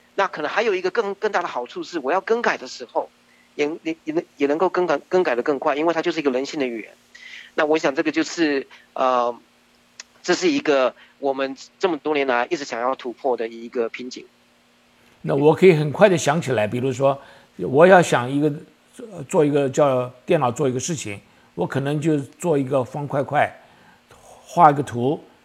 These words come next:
Speaker 2: 然后希望这电脑呢，能跟着我这个思想，就是一个方块图，然后从第一步到第二步，第二步到第三步，然后就说，哎，你按照我这一二三这三步来走，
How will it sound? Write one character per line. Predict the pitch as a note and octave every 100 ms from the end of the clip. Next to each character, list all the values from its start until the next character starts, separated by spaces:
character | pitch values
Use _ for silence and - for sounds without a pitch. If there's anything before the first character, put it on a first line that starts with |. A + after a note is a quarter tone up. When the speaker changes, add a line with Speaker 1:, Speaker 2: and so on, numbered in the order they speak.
| _
Speaker 2:
然 | A#2+
后 | B2
希 | -
望 | D#3+ D3
这 | C3+
电 | D3+ C#3
脑 | B2
呢， | A#2 B2 C3+
能 | C3 A#2
跟 | G3+ A3
着 |
我 | F#3+ B2+
这 | A#2
个 | A#2+ A#2+ A#2 - _
思 | - - F3+
想， | C#3+ A2 - -
就 | B2
是 | B2+
一 | A#2+
个 | B2
方 | D3+
块 | C#3+ C#3+
图， | A#2 A2 B2 E3+ - _ _
然 | - B2
后 | B2+ B2+
从 | - C3 C3+ C3 _ -
第 | E3+
一 | F3
步 | F3 B2+ - -
到 | C3+
第 | C3 D#3
二 | D3+
步， | B2+ A2 - _ _ -
第 | D#3+
二 | D3+
步 | C#3+ A#2 -
到 | C3+
第 | B2
三 | B2+ C#3+ D3
步， | D3+ A#2+ - _ _
然 | B2
后 | A#2+
就 | A#2+
说， | A#2+ C#3
哎， | D#3+ F3+ - -
你 | C3+
按 | D#3 E3
照 | D#3
我 | C3
这 | C3 C#3+
一 | D#3
二 | D#3+ C#3+
三 | C#3+ C#3+
这 | C3+
三 | D3 C#3+
步 | C3+
来 | A#2
走， | A#2 A2